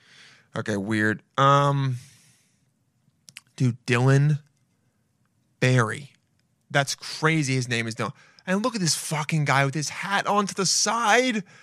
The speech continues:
Come on, dude. Why are you doing this? You don't have to be this guy. You're an attractive dude. Don't be the, okay, so he doesn't have, oh, and then this is his photo with him with the fe-,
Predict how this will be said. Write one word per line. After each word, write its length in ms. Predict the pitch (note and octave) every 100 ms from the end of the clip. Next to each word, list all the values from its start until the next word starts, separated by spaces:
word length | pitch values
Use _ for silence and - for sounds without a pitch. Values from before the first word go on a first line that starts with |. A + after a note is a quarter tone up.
| - _ _
Come 280 | - C4 B3+
on, 320 | A3 G3 F3
dude. 560 | D#3+ G#3 A3+ A#3 G#3+ G3 _ _
Why 220 | - A#3
are 160 | C4+ D#4
you 240 | D4 C#4+
doing 520 | B3+ - D#4 D#4 D4+ A#3
this? 600 | F#3+ D3 A#2 - - - _ _ _ _ _
You 120 | G#3
don't 220 | A3+ C#4
have 240 | B3 C4 C4
to 80 | A#3
be 360 | D#3+ A#3 D4
this 200 | C4 G#3
guy. 380 | - E3+ D3 B2
You're 320 | A2 F#3 B3
an 60 | B3+
attractive 560 | - B3+ B3 B3+ F#3+
dude. 580 | - B3 C4 A#3 F3 C3+ - - _ _
Don't 240 | - G#3+ G#3+
be 80 | A3
the, 180 | F3+ -
okay, 180 | -
so 160 | F3 F3
he 60 | E3+
doesn't 240 | F#3 F#3
have, 260 | F3+ D3+ D3+ _ -
oh, 380 | D3 D#3 D#3+ D3
and 100 | C#3
then 80 | C3
this 160 | C3+
is 80 | D3
his 160 | C3+ -
photo 340 | C3+ C3+ C#3
with 140 | C3+
him 180 | C#3 D3+
with 120 | D3+
the 100 | E3
fe-, 240 | D3+ E3+